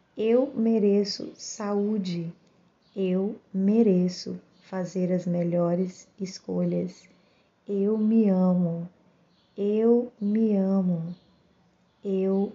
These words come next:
me amo. Eu atraio as melhores oportunidades. Eu atraio as melhores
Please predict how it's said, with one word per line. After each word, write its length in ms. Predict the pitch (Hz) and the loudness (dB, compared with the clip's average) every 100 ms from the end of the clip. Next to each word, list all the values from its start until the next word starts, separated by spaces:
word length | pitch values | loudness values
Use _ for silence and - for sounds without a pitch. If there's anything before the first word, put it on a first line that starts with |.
| - 185 | -8 -4
me 380 | 190 202 190 | 0 2 4
amo. 520 | 185 185 180 170 165 175 _ _ _ _ 196 | 4 2 2 0 -4 -10 _ _ _ _ -4
Eu 360 | 208 214 233 - | -2 0 -2 -4
atraio 680 | 202 202 - 190 196 202 214 - | -8 -8 -6 0 2 2 0 -4
as 300 | 196 190 - | -4 -4 -2
melhores 880 | 196 214 220 202 202 214 214 208 196 | 2 2 4 4 4 4 2 0 -2
oportunidades. 1300 | 202 202 196 - 185 180 175 170 180 175 180 - _ _ _ _ _ | -2 -4 -6 -4 -4 -2 -2 -2 -4 -4 -8 -12 _ _ _ _ _
Eu 280 | 185 185 202 | -4 -2 0
atraio 720 | 208 - 196 180 180 180 185 180 - _ | -2 -2 -2 2 2 2 2 -2 -14 _
as 160 | 170 165 | -14 -6
melhores 720 | 175 170 180 180 185 185 - | -2 0 4 4 4 0 -4